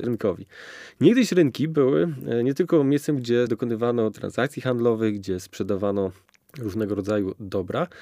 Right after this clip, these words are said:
ale także pełniły takie funkcje, no, użyteczności publicznej. I pamiętajmy, że w średniowieczu, a także w późniejszych wiekach, nawet jeszcze niedawno, w dziewiętnastym wieku czy na początku dwudziestego wieku, większość mieszkańców była analfabetami.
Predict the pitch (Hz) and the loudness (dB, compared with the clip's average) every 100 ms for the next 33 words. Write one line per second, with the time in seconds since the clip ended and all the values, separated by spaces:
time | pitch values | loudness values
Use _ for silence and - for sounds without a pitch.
0 | - - - 131 190 180 160 160 160 147 | -20 -20 -2 0 2 2 2 2 0 2
1 | 147 139 135 131 - 143 - 139 131 135 | 2 0 0 -2 0 -4 0 2 4 4
2 | 135 127 127 123 127 135 - 135 - 127 | 2 0 0 -2 -2 -4 -2 -6 -6 -8
3 | 123 123 123 - 110 - - - - 120 | -6 -4 -4 -6 -12 -12 -20 -20 -6 -2
4 | 123 151 170 165 131 123 127 127 117 - | 0 2 2 2 2 4 6 6 2 -2
5 | 117 113 110 135 139 - 117 110 113 - | -2 0 0 2 0 0 0 0 -2 -2
6 | 113 - - 113 139 131 107 110 98 117 | -2 -4 -10 -4 -4 -2 -4 -4 -4 -2
7 | 170 156 143 - 127 123 113 101 101 104 | 0 0 -2 -2 0 2 0 -2 -2 -2
8 | 110 113 - 110 110 113 - 107 - 117 | -2 -4 -4 -4 -4 -4 -6 -6 -6 -10
9 | - 104 107 - 113 101 92 175 - - | -6 -6 -6 -4 -2 -2 -2 -4 -6 -20
10 | - - 165 226 208 160 - 120 104 131 | -12 0 2 2 0 -2 -2 -2 -2 -2
11 | 175 - 175 170 160 165 190 190 185 175 | -4 -6 -6 0 2 2 -2 -4 -4 -4
12 | 196 202 190 127 175 | -8 -2 0 0 -2